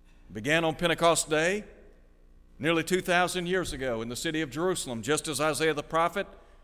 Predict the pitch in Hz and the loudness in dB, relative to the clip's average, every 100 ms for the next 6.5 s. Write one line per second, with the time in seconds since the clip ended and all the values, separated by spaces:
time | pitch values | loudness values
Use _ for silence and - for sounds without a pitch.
0 | - 131 120 160 170 156 147 143 160 151 | -14 -6 2 4 4 4 4 4 4 4
1 | 170 151 160 - 170 170 196 - - - | 2 0 -2 -2 0 2 0 -4 -18 -10
2 | 127 147 156 151 - 170 170 156 180 156 | -2 0 -2 -4 -4 -2 -2 -2 0 0
3 | 120 117 147 147 139 147 180 170 151 - | -2 0 0 0 2 4 4 2 -2 0
4 | 170 156 127 147 160 - 170 180 175 - | 0 2 0 2 2 0 0 2 0 -4
5 | 190 196 131 131 156 - - - 123 160 | 0 2 2 0 -4 -12 -20 -14 -6 -2
6 | 180 170 120 90 | 0 0 -4 -10